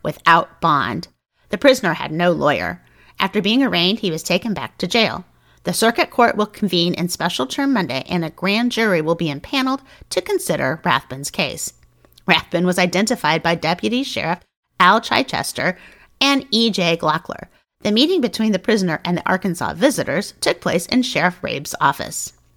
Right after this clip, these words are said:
"Hello, Rathbun," said Glockler. "Don't you know me?" "Yes, you're Glockler,"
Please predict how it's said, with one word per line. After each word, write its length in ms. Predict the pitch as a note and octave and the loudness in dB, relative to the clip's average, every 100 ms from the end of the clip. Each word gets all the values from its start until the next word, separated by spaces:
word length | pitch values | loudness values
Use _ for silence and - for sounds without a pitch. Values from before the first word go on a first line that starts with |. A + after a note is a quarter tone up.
| _ _ _ _ _ _ | _ _ _ _ _ _
"Hello, 340 | - F#4 E3 E3 | 0 2 4 4
Rathbun," 520 | F#3 G3+ A3+ C4+ - | 2 2 0 -2 -2
said 280 | - D#3 D3 | -8 -6 -4
Glockler. 480 | - E3 F3 A3+ A3+ - _ | 0 0 2 -2 -2 -8 _
"Don't 240 | D#3 G#3+ B3+ | 0 2 2
you 80 | A#3 | 2
know 160 | E3 | 2
me?" 300 | A3+ D#4+ F4 _ _ _ _ _ _ G#4 | 2 2 0 _ _ _ _ _ _ 2
"Yes, 320 | D#4+ - - | 2 2 -6
you're 200 | F3 F#3+ | 2 2
Glockler," 520 | G#3+ C#4 F#4 F#3+ A#2 | 4 2 0 -2 -4